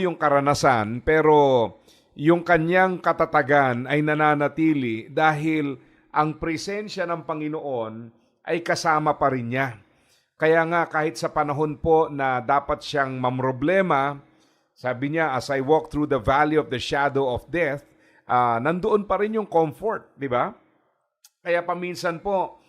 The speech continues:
maaaring parehas ng pinagdadaanan ang dalawang tao, pero iba sila ng nararamdaman sa kanilang pinagdadaanan dahil maaaring yung isa ay merong faith,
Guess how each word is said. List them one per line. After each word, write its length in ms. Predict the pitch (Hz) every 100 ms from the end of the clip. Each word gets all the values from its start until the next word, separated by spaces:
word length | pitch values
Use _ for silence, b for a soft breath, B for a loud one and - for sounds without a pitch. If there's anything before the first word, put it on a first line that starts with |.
| b b b
maaaring 760 | 143 156 170 165 165 165 170 170
parehas 760 | 156 143 165 165 170 170 -
ng 220 | 151 151 135
pinagdadaanan 1300 | 160 143 123 147 143 143 143 170 175 143 131 143 147
ang 140 | 131
dalawang 480 | 120 135 143 139 135
tao, 720 | 156 196 175 147 123 131 131 b b b
pero 320 | b 151 151 156
iba 240 | 156 139 156
sila 400 | 170 165 160 160
ng 240 | 147 143
nararamdaman 1200 | 135 131 151 160 160 147 139 139 165 160 120 85
sa 160 | - -
kanilang 400 | 135 147 151 147
pinagdadaanan 1200 | 156 139 123 143 131 131 156 160 131 117 131 131 b b b
dahil 480 | 139 135 143 151 143
maaaring 640 | 139 139 139 156 151 151
yung 200 | 143 143 -
isa 480 | 143 170 170 180
ay 160 | 147 139
merong 400 | 131 135 127 120
faith, 640 | - 247 226 160 - -